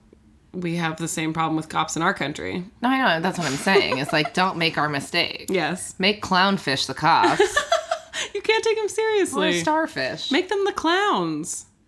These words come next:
Speaker 2: Why?
Speaker 1: Your
Speaker 2: Maybe they
Speaker 1: soc-
Speaker 2: have higher aspirations
Speaker 1: Your
Speaker 2: than that.
Speaker 1: undersea society structure is very bizarre to me.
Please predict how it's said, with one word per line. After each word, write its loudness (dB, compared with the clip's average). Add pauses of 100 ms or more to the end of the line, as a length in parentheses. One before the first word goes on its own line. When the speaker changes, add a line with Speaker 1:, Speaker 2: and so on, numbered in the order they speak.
(140)
Speaker 2:
Why? 2
Speaker 1:
Your 4 (100)
Speaker 2:
Maybe 4
they 4
Speaker 1:
soc- 4
Speaker 2:
have 6
higher 2
aspirations 0
Speaker 1:
Your 0
Speaker 2:
than 2
that. -4
Speaker 1:
undersea -2
society -6
structure -6
is -6
very -12
bizarre -12
to -14
me. -16